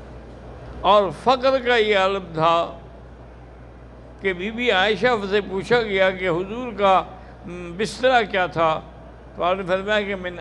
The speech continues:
ادمن، چمڑے کا تھا، حشون من لیفن، اور کھجور سے وہ بھرا ہوا تھا،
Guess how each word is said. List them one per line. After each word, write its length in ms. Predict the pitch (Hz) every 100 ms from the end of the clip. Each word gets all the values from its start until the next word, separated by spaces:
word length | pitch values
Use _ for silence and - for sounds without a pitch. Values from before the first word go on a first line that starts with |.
| 185
ادمن، 520 | 208 226 214 208 196 185 -
چمڑے 360 | 208 220 220
کا 160 | 202 208
تھا، 360 | 196 190 185 208 - - - - - - - - - - - - - - 165
حشون 480 | 214 - 226 233 226
من 140 | 208
لیفن، 760 | 196 175 202 214 165 208 196 - - - -
اور 180 | 175 185 175
کھجور 440 | 202 190 240 220
سے 140 | 156
وہ 180 | 208 185
بھرا 260 | 160 175 180
ہوا 280 | 160 151 143
تھا، 280 | 139 127